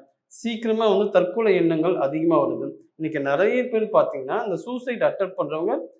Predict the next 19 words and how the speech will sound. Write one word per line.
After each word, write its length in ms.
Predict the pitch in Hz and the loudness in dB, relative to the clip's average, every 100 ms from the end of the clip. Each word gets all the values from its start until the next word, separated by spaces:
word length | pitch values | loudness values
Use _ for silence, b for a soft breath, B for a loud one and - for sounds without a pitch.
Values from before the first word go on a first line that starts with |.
| _ | _
நாளுக்கு 440 | - 156 208 208 180 | -4 0 2 0 0
நாள் 200 | 196 220 | 0 0
அந்த 180 | 151 147 | -4 -2
சர்வே 340 | 160 165 175 | -2 0 0
வந்து 180 | 160 160 | 0 0
அதிகமாயிட்டே 540 | 139 170 156 139 - | -2 -2 -2 -2 -6
இருக்கு. 300 | 139 123 _ _ _ _ - | -10 -12 _ _ _ _ -6
ஏன் 420 | 180 240 269 226 | -2 0 2 0
இதுக்கான 440 | 190 185 170 165 | 0 2 2 2
காரணம் 440 | 165 156 156 147 - | 8 8 8 4 -4
அப்படின்னு 360 | 147 190 202 156 | -4 0 2 2
அலசி 260 | 160 165 185 151 | 2 0 -2 2
பார்த்தா 420 | 131 - 180 262 - - _ | 2 2 0 0 -8 -20 _
மனசு 380 | 175 226 285 262 | 2 2 4 0
விட்டு 180 | 233 254 | -2 -4
பேசுறதுக்கு 580 | 220 220 220 185 190 240 | -2 -2 -2 -6 -8 -4
இன்னும் 260 | 202 165 | -2 0
உறவுகளே 520 | 170 208 190 170 190 | 2 2 2 0 0
கிடையாது. 420 | 165 135 147 139 | 0 0 0 -4